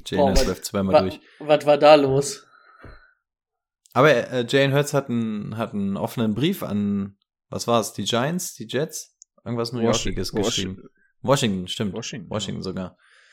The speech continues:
Speaker 1: Hat er hingeschrieben, so einen offenen Brief, so von wegen, was gedenkt er denn da jetzt mal zu tun? <laughs> Kann ja nicht sein, dass da Leute runterfallen.
Speaker 3: <laughs>
Speaker 1: Oh, spannend.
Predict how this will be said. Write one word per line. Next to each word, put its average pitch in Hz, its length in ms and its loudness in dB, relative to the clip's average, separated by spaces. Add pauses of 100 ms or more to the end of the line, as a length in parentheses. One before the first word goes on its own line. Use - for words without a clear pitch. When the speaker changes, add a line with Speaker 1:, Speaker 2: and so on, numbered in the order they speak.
(300)
Speaker 1:
Hat 110 200 -10
er 101 80 -2
hingeschrieben, 104 560 -4
so 98 160 -8 (180)
einen 92 120 -10
offenen 104 280 -4
Brief, 110 220 -2
so 101 140 -8
von 101 160 -2
wegen, 98 260 0
was 101 160 -4
gedenkt 113 300 -2
er 107 80 0
denn 104 140 -2
da 104 100 0
jetzt 104 160 -4
mal 104 120 -4
zu 107 100 -10
tun? 120 440 0
<laughs> - 40 -16
Kann 117 120 -4
ja 110 60 -2
nicht 110 140 -2
sein, 113 180 2
dass 107 80 -2
da 104 100 0
Leute 107 260 -2
runterfallen. 104 640 -4 (160)
Speaker 3:
<laughs> 110 160 -10 (1300)
Speaker 1:
Oh, 92 240 -12
spannend. - 400 -12